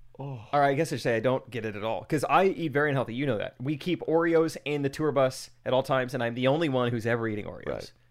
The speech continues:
Speaker 2: I love sweets. I love snack food. But the idea of frying a Twinkie, I'm like, "I don't
Speaker 1: Right.
Speaker 2: need this."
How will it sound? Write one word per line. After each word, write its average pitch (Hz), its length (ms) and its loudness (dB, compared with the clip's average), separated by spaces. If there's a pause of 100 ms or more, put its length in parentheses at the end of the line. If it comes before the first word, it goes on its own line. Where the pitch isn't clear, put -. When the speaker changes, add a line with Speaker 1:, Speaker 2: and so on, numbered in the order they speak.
(300)
Speaker 2:
I - 80 -2
love 127 180 2
sweets. - 280 -10
I 104 40 -2
love 123 140 0
snack 113 240 -6
food. 73 200 -10 (300)
But 165 120 0
the 175 60 8
idea 180 200 6
of 139 120 -8
frying 151 360 2
a 135 60 -2
Twinkie, 160 220 -6
I'm - 60 -4
like, 120 120 -4
"I 147 40 0
don't 156 220 -2
Speaker 1:
Right. 135 140 -2
Speaker 2:
need 156 240 -4
this." 120 540 -2